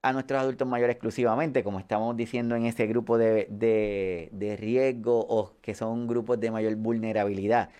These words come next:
Puede ser que usted haga ejercicio y su hora de hacer ejercicio sea X hora, pues tratar de que en esta temporada de calor, tratar de evitar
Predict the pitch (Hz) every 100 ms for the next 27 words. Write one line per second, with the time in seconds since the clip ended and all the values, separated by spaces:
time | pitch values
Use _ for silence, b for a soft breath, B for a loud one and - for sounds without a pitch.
0 | b - 131 151 175 170 175 - 165 -
1 | 156 156 165 135 - 156 196 - 95 -
2 | - b b b b 127 127 139 135 143
3 | 170 170 170 170 170 160 151 185 185 170
4 | - 202 165 143 143 - - 117 107 104
5 | 98 _ 127 127 - - 135 123 120 180
6 | 185 175 170 160 156 - 160 160 160 156
7 | 147 147 151 147 165 180 143 135 B B
8 | B - 123 120 120 131 135 143 180 180
9 | 151 160